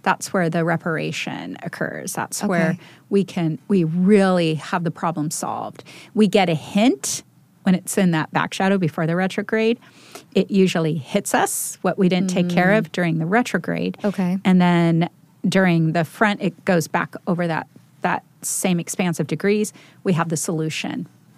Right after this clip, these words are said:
Speaker 2: Okay, good to know. And so, our, circling back to, you know, looking at what area of your life this is impacting,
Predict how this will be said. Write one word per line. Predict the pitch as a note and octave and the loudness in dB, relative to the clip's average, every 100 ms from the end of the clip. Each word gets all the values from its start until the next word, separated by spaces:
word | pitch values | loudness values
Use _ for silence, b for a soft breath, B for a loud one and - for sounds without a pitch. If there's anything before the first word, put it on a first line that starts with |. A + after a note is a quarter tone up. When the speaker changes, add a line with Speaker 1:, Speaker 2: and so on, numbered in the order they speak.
| B3 | -10
Speaker 2:
Okay, | C#4+ G3 E3+ F#3+ | -8 -6 -6 -4
good | A3 | -6
to | - A#3 | -4 -2
know. | G#3 D#3+ - | -2 -4 0
And | A3 | 2
so, | B3+ A#3+ A3+ | 4 2 2
our, | A3 - | 2 0
circling | - C#4+ C#4 B3 | -2 0 4 4
back | G3 F#3 | 2 -2
to, | - F#3 E3+ E3 | -2 -2 -2 0
you | |
know, | F3+ D#3+ | 0 2
looking | E3+ F3+ E3 | 0 0 -2
at | - - _ | -4 -12 _
what | E3+ E3 - | -4 -2 -2
area | E3+ E3 D#3+ D#3+ | -2 0 -2 -4
of | D#3+ | -4
your | D#3 | -4
life | D#3 D3+ - | -4 -6 -6
this | D#3 | -6
is | D3+ D3+ | -2 -2
impacting, | D3+ D#3 D3+ D3+ D3 | -2 -2 -4 -4 -2